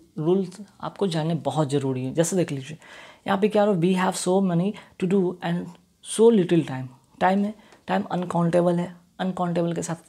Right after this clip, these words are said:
तो यहाँ पे लिटिल, ठीक है। तो भाई may नहीं तो बिल्कुल नहीं होगा। लि-, टाइम के लिए हम क्या यूज़ करते हैं, मच का यूज़ करते हैं, तो हमें सेकंड वाला ऑप्शन यहाँ पे होगा करेक्ट आंसर।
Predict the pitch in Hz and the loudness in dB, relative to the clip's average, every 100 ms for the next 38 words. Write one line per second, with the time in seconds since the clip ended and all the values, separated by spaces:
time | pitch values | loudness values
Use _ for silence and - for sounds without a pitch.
0 | - 165 156 156 147 147 143 202 196 190 | -4 -4 -2 -4 -4 -6 -6 -4 -2 -4
1 | - - - - - 214 233 - - _ | -8 -20 -20 -20 -2 2 2 0 -8 _
2 | 165 170 202 214 196 165 185 220 214 196 | 0 2 4 6 4 4 4 4 4 2
3 | 196 - _ _ 170 180 - 160 175 185 | -2 -6 _ _ -4 -4 -4 -2 0 0
4 | 202 185 - 220 220 202 - 165 160 151 | -2 -2 0 0 2 -2 0 -4 -4 -10
5 | - - _ - 175 214 220 175 160 135 | -12 -20 _ -4 0 0 0 0 -2 -2
6 | 156 135 147 147 _ _ _ _ _ _ | -8 -8 -10 -12 _ _ _ _ _ _
7 | _ _ 180 175 175 196 202 - - - | _ _ -6 -2 -2 0 -2 -6 -14 -6
8 | 170 160 170 175 - 147 - 170 156 156 | -4 -2 0 -2 -2 -6 -4 -4 -4 -6
9 | - - 156 147 156 147 135 135 131 - | -10 -8 -6 -6 -4 -6 -8 -10 -10 -12